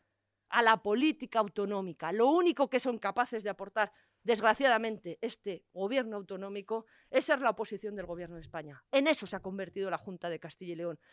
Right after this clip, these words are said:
No es una administración que soluciona problemas de los castellanos y leoneses, no es una administración que gestiona el futuro de nuestra comunidad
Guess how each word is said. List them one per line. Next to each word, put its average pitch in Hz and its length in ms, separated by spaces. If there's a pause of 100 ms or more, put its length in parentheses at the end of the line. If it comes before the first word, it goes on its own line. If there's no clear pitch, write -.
(200)
No 262 100
es 262 80
una 277 160
administración 247 680
que 254 120
soluciona 262 460
problemas 247 420
de 226 80
los 220 140
castellanos 220 500
y - 20
leoneses, 208 460 (320)
no 285 100
es 311 80
una 302 160
administración 269 760 (260)
que 269 100
gestiona 294 480
el 269 80
futuro 262 340
de 240 100
nuestra 233 280
comunidad 214 580